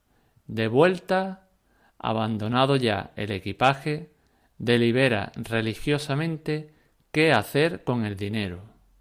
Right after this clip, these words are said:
y al punto, maravillosamente convertido del todo a la obra de Dios,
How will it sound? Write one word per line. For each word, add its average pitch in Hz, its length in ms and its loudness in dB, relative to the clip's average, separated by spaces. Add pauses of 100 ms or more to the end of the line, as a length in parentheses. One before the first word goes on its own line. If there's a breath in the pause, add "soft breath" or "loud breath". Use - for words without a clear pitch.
(240)
y 135 120 2
al 113 180 2
punto, 107 640 -2 (540)
maravillosamente 117 1500 -2
convertido 110 800 0
del 104 260 -4
todo 104 480 0
a 113 140 0
la 107 140 4
obra 135 260 0
de 95 140 -6
Dios, 143 560 -2